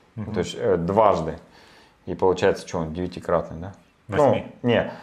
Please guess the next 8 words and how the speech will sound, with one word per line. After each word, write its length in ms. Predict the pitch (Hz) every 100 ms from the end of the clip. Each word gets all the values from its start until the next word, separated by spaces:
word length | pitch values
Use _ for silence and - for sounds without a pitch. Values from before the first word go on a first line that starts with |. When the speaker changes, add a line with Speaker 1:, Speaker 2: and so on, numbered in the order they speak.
| -
Speaker 2:
он 120 | 104
восьмикратный 600 | 107 107 123 - 113 104
в 60 | 104
личном, 460 | 147 180 - 87 85
а 500 | 92 95 98 95 95
в 80 | 92
эстафетном 560 | 92 - - 127 123 92
зачете. 460 | 85 - 95 -